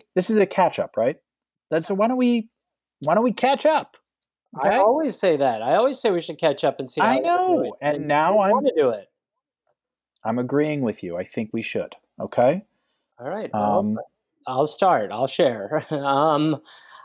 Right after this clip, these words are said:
Speaker 2: I'm good. I'm pretty good. Um, I had a, I had a good week.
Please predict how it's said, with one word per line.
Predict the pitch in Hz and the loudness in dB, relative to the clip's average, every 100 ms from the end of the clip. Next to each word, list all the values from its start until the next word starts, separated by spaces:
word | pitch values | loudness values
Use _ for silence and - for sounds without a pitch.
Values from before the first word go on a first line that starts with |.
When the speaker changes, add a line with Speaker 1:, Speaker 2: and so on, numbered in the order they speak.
| - | -2
Speaker 2:
I'm | 247 285 | 0 2
good. | 240 185 214 214 | 2 4 2 0
I'm | 240 208 | -2 -2
pretty | 214 262 | -4 -8
good. | 269 285 127 117 _ _ - | -4 0 -2 -4 _ _ -6
Um, | 156 156 160 165 165 156 _ | 0 2 0 -2 -8 -12 _
I | 151 | -2
had | 160 170 | 2 4
a, | 175 - | 2 2
I | 151 | 0
had | 175 | 2
a | 165 | 2
good | 185 180 | 0 0
week. | 165 190 214 | 0 -2 -4